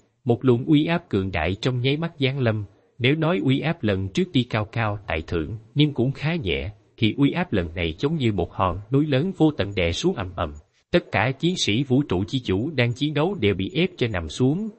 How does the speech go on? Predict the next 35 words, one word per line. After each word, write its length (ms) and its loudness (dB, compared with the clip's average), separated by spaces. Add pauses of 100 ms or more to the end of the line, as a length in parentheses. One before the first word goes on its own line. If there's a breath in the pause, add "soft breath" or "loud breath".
(180)
La 140 0
Phong 340 -2
cũng 200 -2
nằm 100 -2 (100)
rạp 180 -6
xuống, 280 2 (360)
không 220 0
hề 280 0
có 120 -2
sức 260 -4
phản 180 -4
kháng. 380 -4 (320)
Đây 180 4
là 140 -2
thực 260 -6
lực 180 -4
của 100 2
hư 220 2
không 280 -4
chân 220 0
thần, 260 -4 (300)
La 140 0
Phong 220 -4
hơi 160 -2
khiếp 200 0
sợ. 320 -2 (420)
Nam 240 0
tử 220 0
một 200 -4
sừng 260 -2
từ 160 -2
trên 240 -2
cao 240 0
đi 140 0
xuống, 320 -2